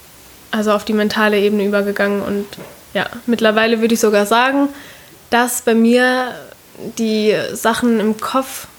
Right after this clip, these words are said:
mittlerweile wichtiger sind sogar als das Körperliche, aber das Körperliche resultiert dann irgendwie daraus und ja, so bin ich dann dazu gekommen. Und, ähm, die Frage, die wir auch so oft gestellt bekommen haben, wie kann man mit Yoga anfangen oder was braucht man dafür, welche Voraussetzungen und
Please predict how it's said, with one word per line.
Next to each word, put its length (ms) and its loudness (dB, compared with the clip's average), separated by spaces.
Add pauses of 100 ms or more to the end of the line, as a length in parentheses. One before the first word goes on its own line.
(400)
mittlerweile 640 2
wichtiger 420 0
sind 260 0
sogar 320 0
als 140 -4
das 140 -6
Körperliche, 640 0
aber 140 2
das 120 -6
Körperliche 460 0
resultiert 480 0
dann 100 2
irgendwie 280 2
daraus 480 -2
und 200 2 (720)
ja, 180 2 (200)
so 160 2
bin 120 2
ich 140 -2
dann 140 0
dazu 260 0
gekommen. 420 0 (1300)
Und, 400 2
ähm, 640 0
die 140 -2
Frage, 460 2
die 160 -2
wir 200 2
auch 140 0
so 240 4
oft 160 -4
gestellt 340 -2
bekommen 380 -2
haben, 160 2
wie 100 2
kann 160 0
man 120 4
mit 160 0
Yoga 220 0
anfangen 520 -4
oder 180 0
was 160 0
braucht 320 -2
man 100 2
dafür, 300 2
welche 200 -2
Voraussetzungen 880 -2
und 320 -4